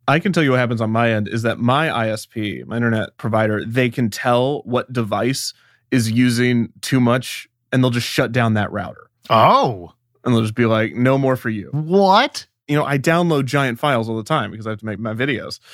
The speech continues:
Speaker 1: Like, if I download, like, a gigabyte file, they're like, "Okay, let's find out what router's doing this." Boom, dead. It's some automatic system that when it detects that one router is taking up too much of the internet,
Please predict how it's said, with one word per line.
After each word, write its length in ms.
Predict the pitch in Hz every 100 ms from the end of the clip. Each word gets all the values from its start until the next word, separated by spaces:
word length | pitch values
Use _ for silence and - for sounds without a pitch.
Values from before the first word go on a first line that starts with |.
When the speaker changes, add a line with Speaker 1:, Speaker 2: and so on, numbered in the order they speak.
| - - -
Speaker 1:
Like, 160 | 127
if 80 | 131
I 80 | 139
download, 420 | 135 139 139 135
like, 180 | 117 135
a 80 | 120
gigabyte 460 | 127 123 117 110
file, 340 | - 127 127 113
they're 100 | 107
like, 260 | 110 107
"Okay, 220 | 165 156 135
let's 160 | 170
find 200 | - 135
out 80 | 120
what 100 | 107
router's 340 | 139 135 113
doing 220 | 113 104 104
this." 200 | 98 -
Boom, 460 | 117 123 127 123
dead. 380 | 110 104 107 101 - - _ _ _ -
It's 220 | 147 -
some 160 | 165
automatic 440 | - 139 135 127 110
system 460 | - 135 - 113
that 180 | 110 110
when 120 | 120
it 80 | 117
detects 380 | 113 104 135 131
that 100 | 120
one 240 | 110 120
router 480 | 117 113 117 110 107 - _ -
is 100 | 113
taking 300 | - 120 120
up 160 | 107
too 240 | - - 135
much 520 | 123 120 110 - - _ _ -
of 120 | 117
the 140 | 120 127
internet, 420 | 135 120 107